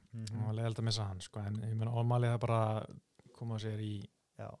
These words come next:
Speaker 2: stand, sko, þetta er
Speaker 1: Ég,
Speaker 2: eitthvað.
Speaker 1: ég skal samt fórna þeim bara til guðanna.
Speaker 2: Mhm, já,
Speaker 1: <laughs> Þannig að, þú veist.
Speaker 2: nákvæmlega.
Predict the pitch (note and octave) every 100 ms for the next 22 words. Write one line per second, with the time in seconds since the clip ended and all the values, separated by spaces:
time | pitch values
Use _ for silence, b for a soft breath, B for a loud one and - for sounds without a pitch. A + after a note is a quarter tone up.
0 | _ _ - - - G2+ - - - -
1 | A2 A2 A#2 A2+ - A2 B2 - C3 C3
2 | B2+ A#2+ A#2+ A2+ - A#2 A2 A#2 A2 -
3 | A2 G2+ - A#2 G#2+ G#2+ G#2 G2+ G2+ G2
4 | F#2+ A2 A2 C#3+ A#2+ A#2+ C#3+ A2+ G#2+ G#2